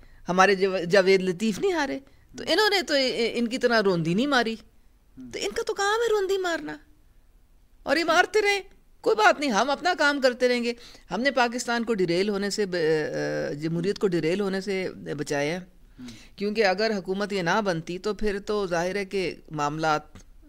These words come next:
Speaker 2: हम्म।
Speaker 1: ख़राबी की तरफ जाते। तो इनको, इनको, अ, इनविटेशन,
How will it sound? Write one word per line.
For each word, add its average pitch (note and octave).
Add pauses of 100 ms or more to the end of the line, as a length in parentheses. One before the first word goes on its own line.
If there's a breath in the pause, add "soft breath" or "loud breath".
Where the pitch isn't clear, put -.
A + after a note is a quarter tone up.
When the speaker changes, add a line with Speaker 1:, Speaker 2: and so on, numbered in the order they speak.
(240)
Speaker 2:
हम्म। B2
Speaker 1:
ख़राबी F#3
की F#3
तरफ C#3+
जाते। C3 (420 soft breath)
तो -
इनको, A3+
इनको, G#3+
अ, E3 (260)
इनविटेशन, E3